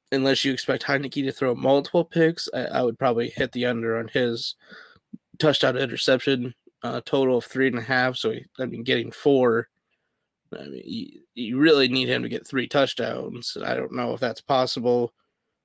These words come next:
uh, or probable, really, 'cause they're gonna try and hand it off more than throw it, I would assume, especially if they get to the red zone. Um, I think, uh,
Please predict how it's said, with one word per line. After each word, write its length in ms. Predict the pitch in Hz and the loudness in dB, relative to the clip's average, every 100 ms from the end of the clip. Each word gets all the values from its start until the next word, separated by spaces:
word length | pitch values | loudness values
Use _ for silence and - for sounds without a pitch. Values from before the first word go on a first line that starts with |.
| - | -8
uh, 280 | 85 - - - | -4 -4 -6 -2
or 380 | - 147 135 131 - | 4 6 6 2 0
probable, 540 | 196 185 131 127 120 | 2 4 2 0 0
really, 340 | 131 131 117 120 | 2 4 2 0
'cause 180 | 120 113 | -4 -4
they're 160 | 120 | -4
gonna 180 | 110 110 | -4 -6
try 140 | 120 | -6
and 140 | 117 127 | -8 -8
hand 180 | 131 117 | -10 -8
it 80 | |
off 260 | 117 107 - | -6 -8 -8
more 220 | 123 120 | -10 -10
than 180 | 117 120 | -10 -10
throw 260 | - 120 - | -4 -2 -2
it, 80 | - | -4
I 80 | |
would 100 | - | -4
assume, 380 | 120 - 127 127 - _ _ _ | -4 -4 -4 -6 -12 _ _ _
especially 300 | - 123 120 | 2 2 2
if 100 | 113 | 0
they 80 | 110 | 0
get 160 | 113 147 | 2 2
to 60 | 120 | 2
the 80 | 113 | 2
red 200 | 113 101 | 0 0
zone. 380 | 110 110 120 - _ _ _ _ _ _ - | -2 -2 -4 -12 _ _ _ _ _ _ -2
Um, 560 | 123 120 113 - - - _ _ _ - | 0 2 0 -4 -10 -14 _ _ _ 0
I 120 | 147 | 0
think, 360 | 170 185 185 151 | 2 0 0 0
uh, 280 | 127 117 | 0 0